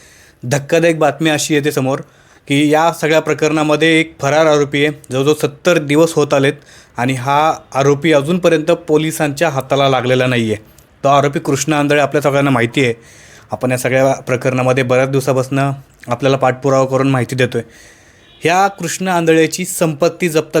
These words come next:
करायचे आदेश न्यायालयाने दिलेले आहेत. आता ह्या कृष्णा आंधळेची संपत्ती नक्की आहे किती, आली कुठून, हा कृष्णा आंधळे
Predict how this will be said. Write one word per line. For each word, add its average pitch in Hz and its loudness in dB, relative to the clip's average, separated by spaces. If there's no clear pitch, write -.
करायचे 139 0
आदेश 131 0
न्यायालयाने 127 -2
दिलेले 113 -2
आहेत. 98 -12
आता 113 -4
ह्या 147 0
कृष्णा 151 -4
आंधळेची 147 0
संपत्ती 143 -2
नक्की 151 -2
आहे 139 2
किती, 139 -4
आली 131 0
कुठून, 131 -2
हा 131 -4
कृष्णा 151 -4
आंधळे 151 0